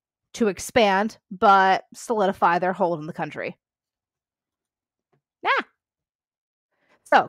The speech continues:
characteristics of the Enlightenment, guys. We'll be talking about that. We've got rationalism, cosmology, secularism, the scientific method, utilitarianism, tolerance. Huh.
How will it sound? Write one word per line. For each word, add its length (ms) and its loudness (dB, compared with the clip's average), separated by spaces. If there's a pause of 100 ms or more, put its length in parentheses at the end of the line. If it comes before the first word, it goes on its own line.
characteristics 760 2
of 60 -8
the 100 -4
Enlightenment, 520 -2
guys. 280 -6
We'll 120 -10
be 80 -10
talking 300 -2
about 240 0
that. 300 2 (140)
We've 420 -2
got 380 6
rationalism, 720 0 (800)
cosmology, 680 0 (720)
secularism, 920 0 (500)
the 100 -6
scientific 600 -2
method, 400 -2 (1200)
utilitarianism, 1000 2 (600)
tolerance. 760 2
Huh. 240 6